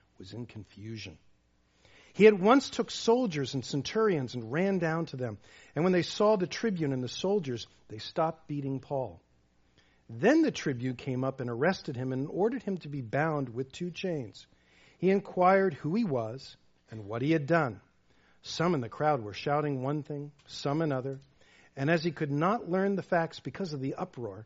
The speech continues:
he ordered him to be brought into the barracks. And when he came to the steps, he was actually carried by the soldiers because of the violence of the crowd.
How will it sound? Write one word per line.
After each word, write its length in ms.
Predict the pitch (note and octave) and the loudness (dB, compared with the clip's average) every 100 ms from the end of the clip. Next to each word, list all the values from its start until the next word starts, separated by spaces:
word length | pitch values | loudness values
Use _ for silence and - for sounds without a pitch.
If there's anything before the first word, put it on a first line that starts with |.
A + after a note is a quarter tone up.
| - _ - _ | -18 _ -20 _
he 140 | - F#3 | -6 -2
ordered 320 | D#3 F3+ E3+ | 2 2 2
him 160 | F3 | -2
to 80 | D3 | -2
be 120 | C3 | -4
brought 440 | A#2 A2+ C#3 C#3 C3+ | -6 -2 0 0 -4
into 180 | C#3+ C#3+ | -4 -2
the 100 | C3 | 0
barracks. 640 | B2 A#2+ A2+ - - - _ _ _ _ _ - | 0 0 -4 -10 -18 -20 _ _ _ _ _ -18
And 80 | G2+ | -6
when 120 | B2 | -2
he 60 | C#3+ | -2
came 300 | D#3 D#3 E3 | 0 0 0
to 80 | |
the 100 | D#3+ | -4
steps, 640 | D3 - D#3+ D3+ - - - _ _ _ | -6 0 0 0 -4 -18 -20 _ _ _
he 100 | - | -6
was 180 | C3+ A#2+ - | -4 -4 -2
actually 440 | D3+ E3+ - F3+ | -4 -4 -6 -6
carried 480 | E3+ - C#3+ C#3+ A#2 | -6 -6 -4 -4 -4
by 220 | A#2 C#3 | -2 0
the 120 | D#3 C#3+ | -2 -4
soldiers 500 | D#3 C3+ A#2 B2+ - | -4 -6 -6 -10 -10
because 360 | G2+ - C3+ | -12 -8 -8
of 60 | D3 | -6
the 80 | C3 | -8
violence 540 | G#2+ A#2 B2 A#2+ - | -6 -6 -6 -8 -10
of 80 | G#2+ | -14
the 80 | G#2+ | -14
crowd. 480 | - G2 G2+ F2 | -16 -14 -16 -18